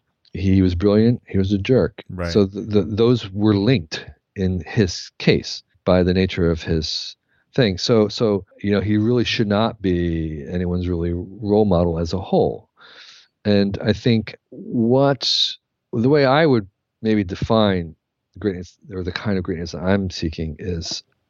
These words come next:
Speaker 2: a specificity to my life, so that you're a, a, in the class of one.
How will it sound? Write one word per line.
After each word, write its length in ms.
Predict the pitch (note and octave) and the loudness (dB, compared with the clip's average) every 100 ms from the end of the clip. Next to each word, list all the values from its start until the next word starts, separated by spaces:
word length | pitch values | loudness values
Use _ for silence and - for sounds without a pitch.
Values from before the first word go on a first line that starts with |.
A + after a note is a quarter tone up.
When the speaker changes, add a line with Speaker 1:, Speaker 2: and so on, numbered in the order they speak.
| - | -2
Speaker 2:
a 540 | F#2+ F#2+ F#2 F2+ F2 - - - _ - - - | 2 4 4 4 0 -4 -20 -20 _ -20 -18 -2
specificity 1080 | B2+ - A#2+ - D#3 - D3+ - D3 C#3+ C3+ - _ _ _ | -2 0 -2 -2 -4 -2 -2 0 0 0 -2 -8 _ _ _
to 220 | - A#2+ | -2 0
my 200 | G#2 G2+ | 4 4
life, 640 | F#2+ F#2+ F2+ E2 - - - | 4 4 4 0 -4 -20 -20
so 380 | - - G#2 G2 | -16 -4 0 0
that 720 | F#2 F#2+ F2+ F2+ - - - - _ _ _ _ | 2 2 4 2 -2 -10 -12 -16 _ _ _ _
you're 400 | G#2 G#2 G2+ G2 | 2 4 4 2
a, 200 | G2 F#2 - F2+ | 0 0 0 -2
a, 40 | F2 | 0
in 240 | G#2 G#2 G#2+ | -4 2 2
the 80 | |
class 360 | G2+ A#2 G#2 - | 2 2 0 0
of 140 | F2 E2 | -4 -4
one. 520 | D#2+ F#2+ F2 D2 | -2 2 0 -2